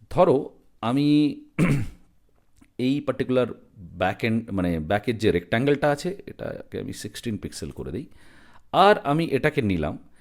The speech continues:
নিয়ে এটাকে আমি যদি এবার অটো লেআউটে দেই, দেখো when I selected everything, চারিদিকে দেখো মিক্স, মিক্স, মিক্স বলে আসছে এখানে, কারণ সবারই যে, আহ, width and হাইটটা কিন্তু আলাদা, ওকে? তো আমি এবার এটাকে কি, কি করব? অটো লেআউটের মধ্যে নিয়ে এলাম।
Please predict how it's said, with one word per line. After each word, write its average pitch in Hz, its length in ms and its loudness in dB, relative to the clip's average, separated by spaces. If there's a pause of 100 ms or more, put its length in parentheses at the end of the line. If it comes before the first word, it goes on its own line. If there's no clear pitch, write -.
(240)
নিয়ে 165 260 0
এটাকে 208 280 6
আমি 214 120 4
যদি 196 200 4
এবার 190 160 8
অটো 160 200 6
লেআউটে 175 360 8
দেই, 107 340 2
দেখো 147 360 0
when 151 180 2
I 180 100 4
selected 196 500 6
everything, 143 500 4 (580)
চারিদিকে 165 360 4
দেখো 175 160 2
মিক্স, 151 360 0
মিক্স, 147 280 -2
মিক্স 135 260 -2
বলে 127 120 4
আসছে 143 320 4
এখানে, 156 320 2 (320)
কারণ 135 200 -2
সবারই 143 460 0 (340)
যে, 117 440 0 (260)
আহ, 90 460 -4 (100)
width 170 240 -2
and 147 120 0
হাইটটা 123 400 -2
কিন্তু 107 340 -4
আলাদা, 85 380 -2 (220)
ওকে? - 220 -12 (480)
তো - 80 -4
আমি 151 240 -2
এবার 143 180 2
এটাকে 127 240 -2
কি, 113 180 -6 (120)
কি 131 120 -2
করব? 131 480 0 (540)
অটো 123 200 4
লেআউটের 104 260 6
মধ্যে 82 200 2
নিয়ে 71 180 0
এলাম। 62 220 -10